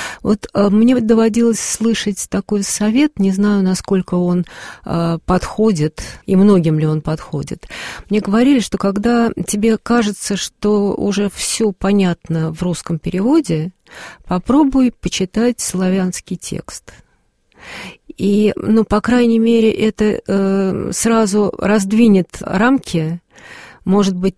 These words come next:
ты не будешь читать, э, всю оставшуюся жизнь именно на церковнославянском, но это, по крайней мере, такая, э, м, такой как бы стресс,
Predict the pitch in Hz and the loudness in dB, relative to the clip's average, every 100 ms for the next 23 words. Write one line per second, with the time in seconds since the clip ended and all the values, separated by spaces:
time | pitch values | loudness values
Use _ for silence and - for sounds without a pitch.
0 | - 196 190 196 277 233 - - 190 - | 0 2 2 2 2 2 0 -4 -4 0
1 | 175 - - - 170 160 - 190 175 180 | 0 0 -6 -4 -6 -4 0 0 0 -2
2 | 160 175 165 - 180 175 160 160 175 170 | -2 -2 -2 -2 0 0 0 -2 0 0
3 | 165 160 160 - 165 170 165 160 - 180 | 0 0 -2 -4 -6 -4 -2 -4 -2 0
4 | 269 320 - 165 160 - - - 185 214 | 2 0 -2 -4 -4 -10 -14 -2 2 4
5 | 233 196 190 202 208 202 196 208 196 - | 2 0 -2 0 0 2 2 2 0 -2
6 | 165 190 185 180 - - - 170 170 170 | -4 -2 0 -2 -4 -16 -6 -2 0 0
7 | 151 - _ _ _ - - - - - | -4 -10 _ _ _ -10 -8 -6 -8 -4
8 | 196 196 196 180 180 160 - - 226 202 | 0 2 2 0 0 -2 -6 0 2 2
9 | 151 - | 0 -6